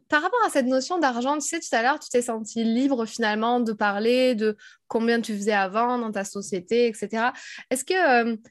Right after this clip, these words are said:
pour toi, finalement, ça a été, euh, difficile au début, peut-être, à un moment donné, de, de parler d'argent comme ça, euh,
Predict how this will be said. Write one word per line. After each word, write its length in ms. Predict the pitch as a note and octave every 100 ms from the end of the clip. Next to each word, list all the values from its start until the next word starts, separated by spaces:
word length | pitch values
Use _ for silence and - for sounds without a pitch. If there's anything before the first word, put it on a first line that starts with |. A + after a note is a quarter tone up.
| _ -
pour 120 | A#3+
toi, 120 | D4
finalement, 320 | C#4+ A3+ B3
ça 120 | C#4+
a 20 | G#3+
été, 320 | G#3 G#3 G3+
euh, 160 | F#3+
difficile 500 | G3 A#3+ B3+ A#3+ D4
au 80 | B3
début, 400 | G#3+ G#3+ G#3+ B3+
peut-être, 460 | A3+ G#3 A3 A3+ -
à 220 | F#3+ F#3+
un 20 |
moment 220 | G3 G3
donné, 240 | G3+ A#3 C4+
de, 180 | G3 F3+
de 100 | F3+
parler 440 | A#3+ A3 A#3+ D4
d'argent 460 | A#3 G#3 A3 C4 C#4+
comme 180 | G3+
ça, 460 | G3+ A#3+ B3+ A#3+
euh, 40 | G3+